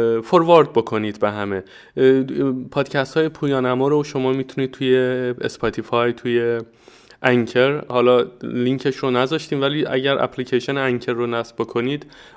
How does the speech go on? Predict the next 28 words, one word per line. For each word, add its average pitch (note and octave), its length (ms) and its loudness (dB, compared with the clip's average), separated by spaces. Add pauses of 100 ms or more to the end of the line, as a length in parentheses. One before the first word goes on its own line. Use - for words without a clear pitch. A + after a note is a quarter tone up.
اونجا C3 300 2
هم C#3+ 120 2
می‌تونید A#2+ 400 -4
سرچ G2+ 300 -2
بکنید G#2 420 -6
و G2+ 80 -4
پیدا G#2 360 -4
بکنید. G2 420 -6 (440)
رادیو B2 400 8
پابلیک B2+ 600 0
و، B2+ 280 0 (680)
اه، B2+ 260 6
گوگل، B2 540 4
اه، A#2 200 4
پادکست، - 960 -6 (380)
اه، C3 180 2
می‌تونید D3+ 400 0
اینجاها C#3+ 360 0
سرچ F3+ 380 0
بکنید F3+ 560 -2
و C3+ 260 0
دسترسی C#3 520 -2
داشته C3 300 2
باشید B2 380 0
به A#2+ 120 0
محتوای A#2+ 580 -2
پادکست A#2 680 -4
ها. A#2 240 -8